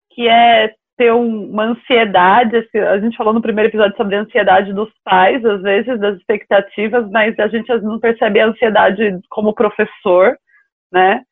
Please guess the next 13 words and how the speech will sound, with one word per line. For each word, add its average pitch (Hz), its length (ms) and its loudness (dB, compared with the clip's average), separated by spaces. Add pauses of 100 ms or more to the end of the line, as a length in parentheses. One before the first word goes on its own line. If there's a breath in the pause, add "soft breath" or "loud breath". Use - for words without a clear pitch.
(380)
É, 170 220 -2
uma 180 140 0
ansiedade 196 400 0
de 202 80 -2
querer 196 240 0
chegar 196 360 2
em 202 60 2
algum 202 200 -4
lugar. 190 440 2 (540 loud breath)
E 339 100 2 (140)
sim, 349 260 -2
o, 330 80 0 (540)
o, 208 60 -14